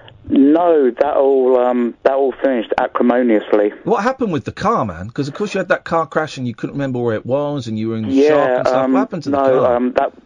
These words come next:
Speaker 1: it was, it was deemed a complete write-off.
Speaker 2: Right.
Speaker 1: Um, the insurance have given a certain amount,
Speaker 2: Yeah.
Speaker 1: um, back, so that's kind of all right.
Speaker 2: Okay.
Speaker 1: Um, yeah, so, um, I've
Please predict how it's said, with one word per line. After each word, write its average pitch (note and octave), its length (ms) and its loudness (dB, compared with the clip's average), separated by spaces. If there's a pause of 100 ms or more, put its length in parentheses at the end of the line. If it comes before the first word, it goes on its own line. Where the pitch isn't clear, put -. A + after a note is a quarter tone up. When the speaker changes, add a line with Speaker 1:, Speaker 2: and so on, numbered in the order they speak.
Speaker 1:
it C3 200 0 (120)
was, A2+ 240 2 (340)
it B2 100 4
was C3 140 0 (140)
deemed A#2+ 280 0
a G#2+ 60 2
complete A2+ 460 -2
write-off. G#2+ 560 0 (240)
Speaker 2:
Right. G2 240 -2 (420)
Speaker 1:
Um, A#2 260 0
the B2 120 4
insurance A2+ 500 0 (340)
have A2+ 300 0 (200)
given A2+ 240 2
a G#2 80 0 (120)
certain G#2+ 280 0
amount, G#2 400 -2 (320)
Speaker 2:
Yeah. D#2+ 160 -12 (140)
Speaker 1:
um, G2+ 300 0 (120)
back, G#2 180 -2 (220)
so G#2 180 2 (160)
that's B2+ 220 -2
kind A2 320 -2
of G2+ 80 -2
all G#2 180 2
right. G#2 180 -2 (140)
Speaker 2:
Okay. G#2 380 -6 (1000)
Speaker 1:
Um, C#3+ 460 0 (160)
yeah, E3 220 2 (120)
so, C#3 300 0
um, C3+ 680 0
I've B2+ 220 0